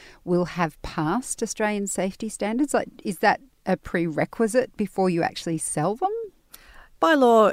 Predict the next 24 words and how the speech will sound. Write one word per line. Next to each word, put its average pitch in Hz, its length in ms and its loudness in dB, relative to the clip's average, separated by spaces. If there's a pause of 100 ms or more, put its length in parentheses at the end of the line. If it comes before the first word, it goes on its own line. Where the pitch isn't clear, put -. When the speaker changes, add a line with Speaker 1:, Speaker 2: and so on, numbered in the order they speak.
Speaker 2:
there 220 160 6
is 214 80 6
a 208 60 4
mandatory 190 480 0
cot - 260 -4
standard, 220 480 -2
so 190 360 0 (340)
anyone 208 340 0
who 190 160 -4
sells 180 340 -4
a 180 60 -4
cot - 300 -4
in 180 120 -6
Australia 175 500 -6
has 180 300 -6
to 180 200 -4 (260)
have 185 180 -4
a 180 80 -2
cot - 260 -6
that 180 140 -2
meets 185 280 -6
that 175 180 -4
standard. 190 460 -4
But 202 180 2